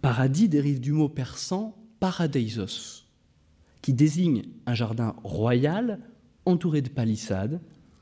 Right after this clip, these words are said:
ou un enclos rempli d'animaux. Le mot jardin, dans la plupart des langues européennes, vient du francisque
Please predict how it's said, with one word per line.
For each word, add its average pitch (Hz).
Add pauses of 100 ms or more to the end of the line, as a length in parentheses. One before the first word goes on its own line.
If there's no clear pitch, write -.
(300)
ou 175
un 160
enclos 185
rempli 156
d'animaux. 120 (1700)
Le 160
mot 190
jardin, 156
dans 135
la 127
plupart 208
des 143
langues 127
européennes, 156
vient 156
du 151
francisque -